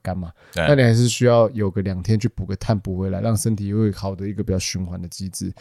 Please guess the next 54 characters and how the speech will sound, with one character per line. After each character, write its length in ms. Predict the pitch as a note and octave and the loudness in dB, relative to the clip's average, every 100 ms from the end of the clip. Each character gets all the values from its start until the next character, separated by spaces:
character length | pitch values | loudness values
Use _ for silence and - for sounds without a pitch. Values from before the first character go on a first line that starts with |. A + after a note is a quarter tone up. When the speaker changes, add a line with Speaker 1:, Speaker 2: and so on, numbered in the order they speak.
| - | -10
Speaker 2:
哦。 320 | D#2+ F#2 G#2 | -10 -8 0
Speaker 1:
对， 160 | G#2+ F#2+ F2 | 0 0 -2
啊， 80 | C3 | 2
详 160 | B2 A#2 | 4 4
细 120 | C3+ | 4
情 140 | A#2 | 4
形 180 | A2 A2 | 4 4
大 100 | A2+ | 4
家 80 | A2+ | 4
可 120 | A2 | 4
以 80 | G#2+ | 2
去 800 | - A2 G#2+ G2+ G2 G2 F#2+ - | 4 4 4 4 2 0 -2 0
问 180 | C#3+ A#2+ | 4 6
专 200 | A2 B2+ | 6 4
业 120 | C3 | 4
的， 140 | F#2+ F#2+ - | 2 -2 -8
啊， 100 | - | -2
Speaker 2:
OK。 80 | G2+ | 2
Speaker 1:
我 60 | G2+ | 4
这 120 | G#2 | 6
边 180 | B2 A#2+ | 6 4
不 80 | |
专 160 | A#2+ A#2+ | 4 4
业 100 | A#2+ | 4
的， 240 | G#2 G2+ | 4 2
我 80 | G2 | 0
就 80 | A2 | 2
不 60 | C#3 | 4
讲 0 | |
太 0 | |
多。 20 | |
Speaker 2:
所 120 | A2 | 6
以 40 | C#3+ | 4
你 60 | G#2+ | 4
在 60 | |
调 200 | G2+ G#2 | 6 6
整 220 | F#2 G2 | 6 2
碳 260 | - C#3+ G2+ | 0 -2 -2
水 180 | - B1 | -2 -6
的 100 | C2 | -6
部 220 | - D#2+ | -6 -6
分。 320 | C#2+ D#2+ C#2 - _ | -2 -2 -2 -10 _
Speaker 1:
当 160 | - G#3 | 6 6
然， 160 | D#3+ | 6
对 160 | C3+ D#3 | 6 6
啊， 80 | A#2+ | 6
还 140 | C#3+ | 8
有， 140 | F#3 D#3+ | 6 6
还 120 | F3+ | 4
有 80 | F3 | 4
整 220 | - D#3 | 4 2
体 120 | C3 | 4
的 80 | A#2+ | 4
热-， 180 | C#3+ | 4